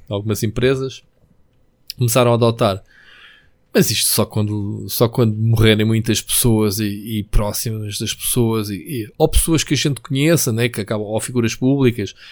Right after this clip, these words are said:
acabamos de saber durante esta semana que há várias pessoas conhecidas infectadas, como o Tom Hanks, já falámos a semana passada, ou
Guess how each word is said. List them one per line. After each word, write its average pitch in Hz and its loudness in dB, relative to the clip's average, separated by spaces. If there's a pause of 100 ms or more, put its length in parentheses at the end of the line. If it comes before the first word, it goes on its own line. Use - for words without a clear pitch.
(220)
acabamos 113 4
de - -4
saber 117 4
durante 110 2
esta - -2
semana 117 -2
que - -2
há 139 4
várias 143 2
pessoas 143 0 (400)
conhecidas 139 4
infectadas, 170 4
como 110 0
o 104 0
Tom 104 0
Hanks, 156 2
já 101 -6
falámos 104 -2
a - -6
semana 107 -4
passada, 127 0
ou 101 -2